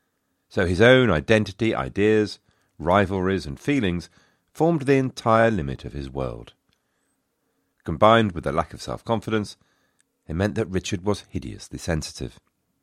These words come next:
He might on occasion be unreasonably angry and vengeful. Or equally,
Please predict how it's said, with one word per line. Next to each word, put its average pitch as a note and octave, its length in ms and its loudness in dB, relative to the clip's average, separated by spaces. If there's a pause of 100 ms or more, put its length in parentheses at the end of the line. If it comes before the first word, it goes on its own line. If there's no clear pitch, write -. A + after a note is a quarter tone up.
(960)
He E2+ 80 -10
might F2+ 280 2
on C#2+ 60 -6
occasion A2+ 480 2 (200)
be B2 120 0
unreasonably G2+ 760 2
angry C2+ 420 -4
and C2+ 160 -6
vengeful. D#2+ 540 -2 (840)
Or B2 160 -6
equally, D#3+ 440 -2